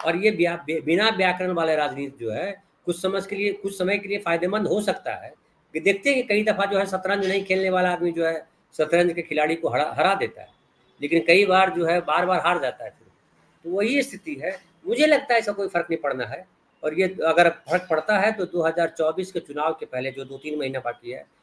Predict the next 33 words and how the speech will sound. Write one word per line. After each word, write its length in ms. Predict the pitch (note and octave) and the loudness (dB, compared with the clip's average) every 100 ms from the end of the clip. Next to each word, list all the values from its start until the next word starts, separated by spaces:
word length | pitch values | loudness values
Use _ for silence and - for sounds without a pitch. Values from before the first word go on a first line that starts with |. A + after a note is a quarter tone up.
| _ - | _ -10
ये 60 | |
भावभूमि 500 | A#2+ D3 F3 D3+ D3+ | 0 2 4 2 0
बनाई 300 | C3 B2+ A#2 | 2 2 2
जा 120 | G#2+ | 0
रही 180 | G2+ G2+ F#2 | -4 -8 -16
है। 60 | - _ _ - | -20 _ _ -2
फिर 100 | D3+ | 4
शरद 280 | E3 E3+ E3 | 6 6 6
पवार 300 | E3+ F#3 F3 | 6 8 6
जी 80 | |
का 100 | F3+ | 4
खेल 360 | F3 - E3+ F3+ | 2 4 4 4
जो 140 | E3+ | 4
है 280 | D3 C3 D3 - - - - | 4 4 0 -6 -16 -20 4
था 500 | E3 D#3+ B2+ A#2+ - _ | 8 8 6 0 -12 _
कि 100 | C#3+ | 2
अपने 260 | D3 D3+ D#3+ | 2 4 2
भतीजे 400 | C#3+ C#3 D#3 E3+ | 2 0 0 2
को 140 | E3 | 2
भेज 260 | D3+ C#3 E3+ | 2 4 4
दिया 180 | E3 D#3+ | 6 4
पार्टी 300 | D3+ D3 D3+ | 4 -2 -2
तोड़ 220 | D#3 D3+ | -2 -2
करके 260 | D3 C#3+ D3 | -2 -2 -4
कि 120 | D3+ | -6
चुनाव 440 | - D3 D3+ D#3 | -10 -4 0 0
के 360 | D3+ - _ C3 | -2 -10 _ -10
समय 420 | D3 D3 C#3+ C#3 _ _ A#2+ | -4 -2 -2 -4 _ _ 4
बच 220 | E3 E3 | 4 6
जाओ 240 | D#3 D3+ | 4 6
जेल 260 | D3+ C#3+ D3 | 4 2 4
जाने 260 | C#3+ C3+ B2+ | 2 2 -2
से, 240 | D#3 F3+ | -4 -6